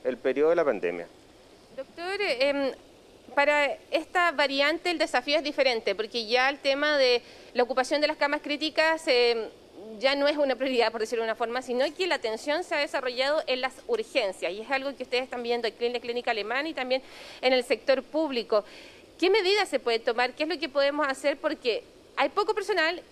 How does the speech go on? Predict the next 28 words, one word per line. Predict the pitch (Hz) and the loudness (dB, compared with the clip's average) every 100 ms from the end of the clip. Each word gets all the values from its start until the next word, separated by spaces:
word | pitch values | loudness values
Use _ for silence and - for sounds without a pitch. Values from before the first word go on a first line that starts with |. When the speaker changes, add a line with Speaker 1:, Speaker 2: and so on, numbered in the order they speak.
| - | -2
Speaker 2:
hay | 254 | 0
mucho | 254 277 427 392 | 2 2 2 0
tiempo | 339 359 349 | 0 0 0
de | 359 | -2
espera, | 320 254 233 269 269 | 0 2 4 2 0
hay | 262 | -2
personas | 285 285 349 370 | -2 -2 -2 -2
que | 285 | 0
llegan | 285 349 | 0 2
a | |
consultar | 285 277 320 240 190 | 2 0 0 -2 0
por | - - | 0 2
otras | 311 - 403 | 2 2 0
dolencias | 359 370 320 294 320 | 0 0 0 -2 0
que | 294 | 0
a | |
lo | 262 | 2
mejor | 247 - 403 | 2 0 2
pueden | 466 339 | 2 2
estar | 294 311 | 0 0
al | 311 | 0
lado | 262 311 285 | 0 2 2
de | 254 | 2
alguien | 262 262 | 0 -4
que | 247 | -2
tenga, | 247 247 247 - - - | 0 0 -2 -4 -20 -2
eh, | 262 247 - | 2 2 4
covid | 285 285 294 302 | 4 6 4 0